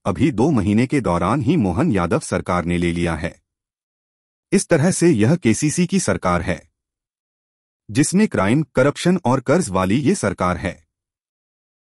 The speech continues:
राहुल गांधी की यात्रा की तैयारियों पर कार्यकर्ताओं के साथ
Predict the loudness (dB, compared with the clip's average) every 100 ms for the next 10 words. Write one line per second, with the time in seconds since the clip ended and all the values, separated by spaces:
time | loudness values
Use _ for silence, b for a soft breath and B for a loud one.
0 | -6 -4 0 -2 -2 -4 -2 -2 0 -2
1 | -2 -4 -4 -4 -4 -4 -2 -2 -4 -2
2 | -4 -4 -6 -4 -4 -6 -6 -4 -4 -4
3 | -6 -6